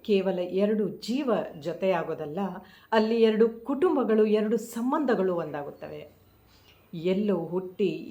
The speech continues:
ಎಲ್ಲೋ ಬೆಳೆದು, ಅಭಿಪ್ರಾಯಗಳು ಬೇರೆ ಬೇರೆ ಆಗಿದ್ದರೂ ಒಂದಾಗಿ ಬದುಕಬೇಕಾಗತ್ತೆ. ಜನನ ಅನ್ನೋ ಮೂರಕ್ಷರದಲ್ಲಿ ಹುಟ್ಟಿ, ಜೀವನ ಅನ್ನೋ ಮೂರಕ್ಷರದಲ್ಲಿ ಕಳೆಯುತ್ತಿರುವಾಗ,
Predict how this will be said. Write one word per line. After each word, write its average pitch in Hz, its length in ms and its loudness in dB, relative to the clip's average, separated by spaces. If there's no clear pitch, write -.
ಎಲ್ಲೋ 185 340 0
ಬೆಳೆದು, 170 640 -2
ಅಭಿಪ್ರಾಯಗಳು 233 1120 2
ಬೇರೆ 214 240 4
ಬೇರೆ 247 180 6
ಆಗಿದ್ದರೂ 196 920 -2
ಒಂದಾಗಿ 196 800 -2
ಬದುಕಬೇಕಾಗತ್ತೆ. 160 960 -6
ಜನನ 269 480 2
ಅನ್ನೋ 269 220 4
ಮೂರಕ್ಷರದಲ್ಲಿ 226 960 2
ಹುಟ್ಟಿ, 180 680 -6
ಜೀವನ 254 460 0
ಅನ್ನೋ 185 300 2
ಮೂರಕ್ಷರದಲ್ಲಿ 196 920 0
ಕಳೆಯುತ್ತಿರುವಾಗ, 170 840 -2